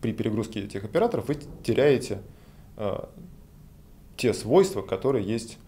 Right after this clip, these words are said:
у оригинальных операторов. Это может привести к неприятностям, к непониманию в коде. То есть человек, который будет читать ваш код, будет недоумевать, почему же вы здесь используете логический оператор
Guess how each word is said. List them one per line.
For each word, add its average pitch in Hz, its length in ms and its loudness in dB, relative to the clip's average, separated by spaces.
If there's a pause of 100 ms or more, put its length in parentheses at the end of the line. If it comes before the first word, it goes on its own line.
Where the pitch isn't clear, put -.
(200)
у 107 80 4
оригинальных 101 540 2
операторов. - 460 -6 (1120)
Это 135 220 2
может 123 260 4
привести 113 360 -2
к 101 380 -2
неприятностям, 123 680 0
к - 240 -8
непониманию 107 680 2
в - 60 -14
коде. 160 260 -2
То - 100 -12
есть 92 140 -10 (840)
человек, 107 260 4
который 98 240 -2
будет 98 180 -2
читать 101 180 -2
ваш 104 120 0
код, 185 140 2
будет 127 320 0 (520)
недоумевать, 113 720 2
почему 110 300 -2
же 92 180 -4 (280)
вы 104 120 0
здесь 95 220 -4
используете 101 640 -2 (260)
логический 104 480 -2
оператор 104 420 2